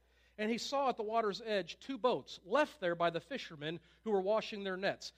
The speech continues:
He got into one of the boats, the one belonging to Simon," which, by the way, do you know, do you know who Simon is, his other name in the Bible? Yeah, it's Peter. So Simon is Peter here. "And he asked him to put out a little from the shore. Then he sat down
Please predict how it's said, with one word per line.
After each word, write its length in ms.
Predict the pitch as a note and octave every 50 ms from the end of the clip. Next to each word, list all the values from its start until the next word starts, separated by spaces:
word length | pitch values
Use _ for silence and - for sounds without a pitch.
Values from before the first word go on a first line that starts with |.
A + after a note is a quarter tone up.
| _ _ -
He 80 | A3 G#3+
got 140 | C4 B3+ A#3+
into 140 | A#3 G#3
one 200 | G3+ A3+ C#4+ D#4
of 80 | D4 A3+
the 60 | F#3+
boats, 400 | D3+ C3 D3+ C#3 C#3 F3+ - -
the 100 | - F3+
one 180 | F3+ G3+ G#3 G3+
belonging 360 | F#3+ F#3+ F#3 F#3+ F#3 E3+ D#3
to 60 | C#3+
Simon," 460 | - - - A#3 A#3+ A3 F3+ C#3+ C3+
which, 140 | C#3 D#3 -
by 80 | - A3+
the 40 | G3+
way, 60 | F3
do 60 | D#3
you 60 | G#3 G#3
know, 100 | G3 A3
do 60 | - _ _ _ -
you 80 | F#3+ A3
know 80 | A3
who 60 | G3+ -
Simon 300 | - G#3 G3+ G3+ G3+ G3+
is, 180 | G3+ G3 -
his 140 | - F3+ E3
other 160 | F#3 F#3 F#3
name 240 | F3+ F#3+ F#3+ F#3+ G3+
in 60 | G3+
the 80 | F#3 F3+
Bible? 280 | F3+ F#3 F#3 F#3 E3+ - _ _ _ _ _ _ _ _ _ _ _ _ _ _ -
Yeah, 80 | F#3 D3+
it's 120 | B2+ -
Peter. 260 | - - G#3+ D#3 G#2 F#2 -
So 100 | - D3
Simon 380 | - - F#3 F#3+ G3+ G3+ E3+
is 100 | D3 C3
Peter 360 | - - - F3 B2 A2+ A2 G2
here. 240 | A2 A#2 G#2+ A2 C3 - _ _ _ _ _ _ _ _ _ _ - F#3+
"And 80 | G3
he 80 | G#3+ A3+
asked 320 | A3 A#3 C#4 C#4+ C#4 -
him 80 | A#3 A3+
to 40 | F#3
put 140 | - A3+
out 140 | A3 G#3 G3
a 20 | G3
little 240 | G#3 A#3 C4 C4
from 160 | B3+ - B3+ C4+
the 60 | C4+
shore. 500 | - - - F3+ D3 C3+ C3+ D3+ E3+ F3
Then 180 | F3 G3+ A3+
he 140 | G#3 E3+ G#3+
sat 400 | F3+ - - - B3+ C4+ - -
down 260 | E3+ E3 D#3+ F3 F#3+